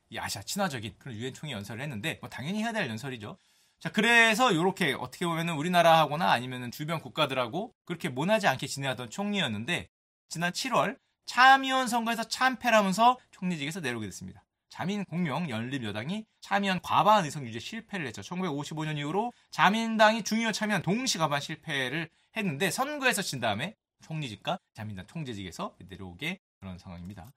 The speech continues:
그래서 이제 관심은 우리는 새로운 자민당 총재가 누가 되냐. 그럼 일본의 새로운 총리가 되잖아요.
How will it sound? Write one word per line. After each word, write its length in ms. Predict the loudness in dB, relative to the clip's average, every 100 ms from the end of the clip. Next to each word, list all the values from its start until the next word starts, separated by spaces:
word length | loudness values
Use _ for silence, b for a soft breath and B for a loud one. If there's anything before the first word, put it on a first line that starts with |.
| _ _
그래서 200 | -4 -2
이제 160 | 2 0
관심은 720 | 4 2 4 2 2 0 -4 _ _
우리는 420 | -2 0 2 0 -4 _ _ _ _
새로운 520 | _ 0 2 6 4 2
자민당 560 | -2 0 2 2 0
총재가 380 | -2 -4 -4 -6
누가 180 | -6 -6
되냐. 180 | -6 -12 _ _ _ _ _
그럼 160 | -6 -4
일본의 320 | -4 -4 -4
새로운 280 | -4 -6 -6
총리가 320 | -8 -4 -2
되잖아요. 400 | -2 0 0 0